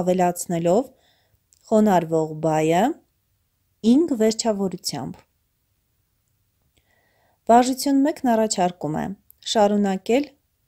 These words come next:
երկխոսությունը, լրացնել այն, աշխատել զույգերով։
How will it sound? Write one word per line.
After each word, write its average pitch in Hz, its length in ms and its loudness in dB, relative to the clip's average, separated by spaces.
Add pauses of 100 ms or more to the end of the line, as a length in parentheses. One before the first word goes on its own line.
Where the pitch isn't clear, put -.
(420)
երկխոսությունը, 156 920 -4 (140)
լրացնել 160 720 0
այն, 294 220 -2 (400)
աշխատել 220 640 0
զույգերով։ 160 520 -2